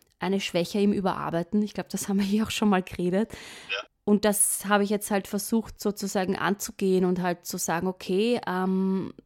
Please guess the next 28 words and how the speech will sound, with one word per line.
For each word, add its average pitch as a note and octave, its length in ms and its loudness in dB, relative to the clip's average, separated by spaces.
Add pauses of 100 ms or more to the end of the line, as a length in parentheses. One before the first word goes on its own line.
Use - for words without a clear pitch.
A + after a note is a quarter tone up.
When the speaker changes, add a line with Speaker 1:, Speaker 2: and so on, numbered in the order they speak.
(120)
Speaker 1:
ich - 180 -10
schaue E3+ 220 -2
mir G#3 100 4
jetzt G3+ 300 -2
diese G3+ 220 -2
Ideen G3 580 0
durch F3 360 -2
und F#3 160 -2
schaue, E3+ 280 -2
was F#3+ 180 -4
da F3 160 -4
gut G#3 320 -8
dazu B3+ 300 -4
passt. - 580 -8 (880)
Ich - 160 -2
bin A#3+ 160 4
generell G#3+ 460 6
schnell G#3+ 560 4
abgelenkt, A3+ 720 0
also G3 200 0
ich G3+ 120 -2
tue G3+ 120 0
mir G3+ 120 4
generell F#3+ 440 2
schwer, F#3+ 300 0
mich G3+ 160 0
zu - 100 -6
fokussieren. G3+ 840 2